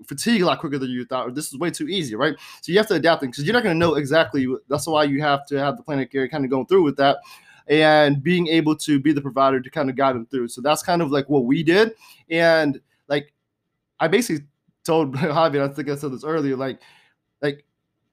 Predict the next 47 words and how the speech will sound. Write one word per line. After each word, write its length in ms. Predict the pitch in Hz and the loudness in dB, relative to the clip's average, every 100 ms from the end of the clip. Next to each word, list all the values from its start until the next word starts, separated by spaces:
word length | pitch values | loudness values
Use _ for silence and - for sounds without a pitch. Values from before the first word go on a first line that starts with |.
| - _ _ | -20 _ _
would 200 | 123 147 | -4 -2
you 120 | 143 | 0
rather 340 | 143 147 139 123 | 2 2 0 -4
her 340 | 135 170 156 147 | -6 0 0 0
pay 260 | 151 135 127 | -2 -2 2
us 400 | 220 - - - | 2 2 -6 -12
or 80 | 135 | -6
pay 140 | 185 | -4
someone 280 | 170 165 165 | -2 -2 2
else 380 | 165 131 - - | 2 2 -4 -8
when 460 | 135 147 143 131 | -4 0 0 -2
we 120 | 131 | -2
know 160 | 165 170 | 0 0
that 140 | 151 | 2
we 80 | 139 | 0
can 160 | 139 123 | -2 -2
help 240 | 156 160 | -2 0
them? 240 | 135 120 120 - - - | -2 -6 -8 -16 -16 -6
And 400 | 151 156 147 131 | -2 2 2 2
we 120 | 151 | 0
kind 240 | 151 165 | 2 2
of 140 | 160 143 | 2 0
did 300 | 151 147 139 | 0 0 0
a, 480 | 135 131 127 127 | 0 0 0 -2
like, 180 | 123 131 | -2 -4
a 220 | 139 127 | -4 -4
lower 640 | 120 117 165 175 165 165 147 | -4 0 2 4 4 2 2
end 240 | 151 151 | 0 2
offer, 560 | 147 160 - 202 202 143 | 2 2 4 2 2 -4
but 380 | 147 147 135 - | -2 0 -2 0
I 80 | 165 | 0
would 120 | 156 | 0
say 120 | 143 | -2
lower 340 | 113 120 135 120 | -4 -2 0 0
end, 220 | 120 110 | -4 -6
like, 140 | 117 - | -8 -6
maybe 220 | 147 139 | -4 -4
something 340 | 147 131 131 | -6 -6 -6
like, 140 | 120 - _ - 117 - - | -8 -12 _ -20 -18 -14 -4
I 140 | 139 | 2
would 140 | 151 | 2
say 120 | 143 147 | 2 0
something 280 | 147 131 | -2 -2
that 60 | 135 | 0
we 100 | 135 | 4
have 180 | 147 139 | 4 4
is 180 | 120 | 2